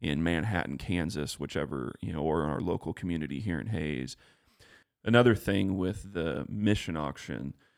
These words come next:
that we realized was not everybody could be there that night. And so if they couldn't be there, then they felt like they maybe weren't a part of it as, as much. And so this gave the opportunity to spread it over the course of basically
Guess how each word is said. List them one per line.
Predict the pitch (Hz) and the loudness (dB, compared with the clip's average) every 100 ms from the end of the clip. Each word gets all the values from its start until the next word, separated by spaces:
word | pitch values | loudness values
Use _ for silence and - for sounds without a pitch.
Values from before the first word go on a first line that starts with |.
| _ - | _ -4
that | 90 | 0
we | 85 | 2
realized | 87 92 90 85 82 - | 4 4 4 2 0 -2
was | 85 78 71 69 - _ _ _ _ _ _ _ - - | -2 0 0 -4 -8 _ _ _ _ _ _ _ -12 2
not | 110 107 | 6 8
everybody | 107 104 101 98 | 6 6 2 0
could | - 98 | -2 -4
be | 90 | -2
there | 95 104 | 2 2
that | 123 135 | 2 0
night. | 127 131 147 - - _ - | 0 0 -2 -8 -20 _ -2
And | 101 | -2
so | 101 104 98 95 | 0 4 4 4
if | 92 92 | 2 0
they | 104 110 | 2 2
couldn't | - 127 98 90 | 2 2 2 -4
be | - 110 | 2 4
there, | 104 95 87 87 107 _ _ _ _ | 6 4 2 0 -2 _ _ _ _
then | - 104 92 82 | -6 0 0 2
they | 87 87 | 2 0
felt | - 85 | 2 2
like | 82 | 2
they | - 78 | -2 -2
maybe | 80 76 | -2 -2
weren't | 69 78 69 | -4 -4 -6
a | |
part | - - 69 | -4 -2 -2
of | 58 | -2
it | 67 60 | -4 -4
as, | 60 - - | -6 -8 -6
as | 71 87 | -6 -4
much. | 98 65 - | -4 -4 -6
And | 76 | -8
so | - | -2
this | 95 113 | 2 2
gave | 123 110 | 4 2
the | 98 | 2
opportunity | 92 90 85 107 98 95 90 | 0 -2 -4 0 0 0 -2
to | 78 | -2
spread | - 104 92 | -4 2 2
it | 90 | 2
over | 80 82 90 | 0 0 -2
the | 69 | -6
course | - 87 87 | -4 -4 -4
of | 80 | -4
basically | 82 92 - 76 60 | -2 -2 -4 -6 -8